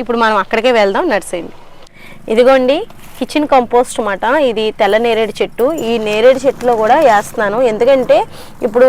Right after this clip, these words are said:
పూత వచ్చేస్తుందండి. మాకు ఎందుకో తెలియదు కానీ తెల్ల నేరేడు త్వరగా వచ్చేసింది ఈ సంవత్సరం. అంతకుముందు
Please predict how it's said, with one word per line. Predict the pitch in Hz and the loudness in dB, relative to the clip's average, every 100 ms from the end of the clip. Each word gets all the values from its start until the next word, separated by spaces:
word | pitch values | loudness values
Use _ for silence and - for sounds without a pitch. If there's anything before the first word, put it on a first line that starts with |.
| 254 - | 4 4
పూత | 269 311 349 | 4 6 4
వచ్చేస్తుందండి. | - 311 - 269 262 226 226 226 | 2 0 0 0 2 2 0 0
మాకు | 220 226 220 | -2 -2 -2
ఎందుకో | 233 294 | 2 2
తెలియదు | 269 269 254 | 4 2 2
కానీ | 285 240 | 0 0
తెల్ల | 214 220 | 2 4
నేరేడు | 254 262 269 - | 4 4 2 2
త్వరగా | 208 208 247 | 2 4 4
వచ్చేసింది | 240 240 254 233 220 | 4 -2 -2 -4 -2
ఈ | 220 | 0
సంవత్సరం. | 202 196 - 214 359 - - - - 214 | 0 0 -4 -4 -4 -12 -18 -18 -10 -4
అంతకుముందు | 233 226 247 | -2 0 0